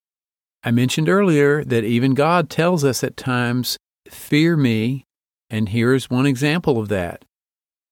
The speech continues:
That was the New International Version of the Bible.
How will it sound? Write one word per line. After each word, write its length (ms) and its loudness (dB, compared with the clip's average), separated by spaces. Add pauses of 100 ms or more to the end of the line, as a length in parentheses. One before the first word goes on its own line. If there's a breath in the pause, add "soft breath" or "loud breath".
That 160 2
was 140 2
the 140 2
New 540 2
International 720 0
Version 440 -4
of 100 -6
the 80 -4
Bible. 540 -4